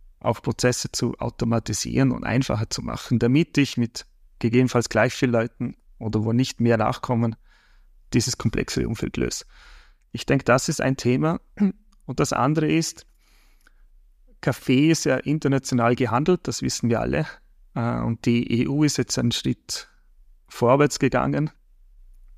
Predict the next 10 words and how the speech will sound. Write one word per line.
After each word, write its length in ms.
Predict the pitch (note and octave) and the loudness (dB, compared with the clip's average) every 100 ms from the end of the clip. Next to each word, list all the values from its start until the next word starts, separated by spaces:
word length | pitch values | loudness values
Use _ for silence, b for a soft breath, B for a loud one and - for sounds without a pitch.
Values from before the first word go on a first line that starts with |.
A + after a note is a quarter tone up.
| - _ - | -20 _ -2
Aber 360 | A2+ A2 A2+ | 2 2 2
die 160 | A2+ A#2+ | 2 0
U 120 | C3 | 2
S 180 | A#2+ - | 0 0
A, 400 | A#2 B2+ C3+ C3+ | 2 4 4 2
Schweiz, 560 | - B2 A#2+ B2 - - | 0 0 2 0 -4 -4
U 200 | B2 B2 | -2 0
K 400 | - B2 C3 C3 | 2 2 4 4
und 100 | A#2+ | 2
Australien 640 | A#2+ - A2 A2 A#2 A2+ | 0 0 0 2 0 -4